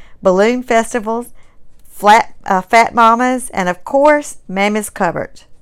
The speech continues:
And if you haven't been to all those places, they need to be on your bucket list to travel this year because they are a must-see. Most of the times, those areas have different, uh, events going on. You can look on their Facebook pages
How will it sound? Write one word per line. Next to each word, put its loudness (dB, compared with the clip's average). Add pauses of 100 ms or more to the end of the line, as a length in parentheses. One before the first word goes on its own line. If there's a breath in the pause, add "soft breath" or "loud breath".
(400 loud breath)
And 0
if -2
you -2
haven't -6
been -2
to -4
all -2
those -4
places, -6 (280 loud breath)
they 2
need 0
to -4
be -2
on -4
your -6
bucket -6
list -8
to -8
travel -4
this -12
year -4
because -6
they 2
are 0
a -6
must-see. -6 (380 loud breath)
Most 2
of -14
the -2
times, -4 (360)
those 0 (180)
areas 0
have -4
different, -8 (120)
uh, -6
events -4
going -2
on. -4
You -8
can -10
look -8
on -8
their -6
Facebook -6
pages -6